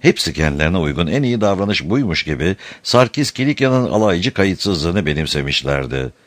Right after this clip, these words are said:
Salına salına yürüyor, her şeyi alaya alarak avare avare dolaşıyor,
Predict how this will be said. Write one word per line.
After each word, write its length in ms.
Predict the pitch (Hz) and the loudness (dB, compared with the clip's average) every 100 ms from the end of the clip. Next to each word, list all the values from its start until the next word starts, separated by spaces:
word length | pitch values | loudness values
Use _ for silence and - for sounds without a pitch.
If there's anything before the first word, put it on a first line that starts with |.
| _ - - - | _ -20 -20 -6
Salına 460 | - 131 113 110 | 0 2 4 2
salına 360 | 123 110 110 104 | 2 2 2 2
yürüyor, 480 | 92 92 90 92 82 | 2 2 2 2 2
her 140 | 120 | 2
şeyi 280 | 107 107 110 | 2 0 2
alaya 340 | 87 92 104 | 2 2 2
alarak 320 | 87 82 92 76 | 2 2 2 2
avare 560 | 87 82 82 80 90 | 2 2 2 2 4
avare 460 | 90 78 80 80 76 | 2 2 2 0 0
dolaşıyor, 600 | 82 80 - 76 71 | 0 0 -2 -2 -2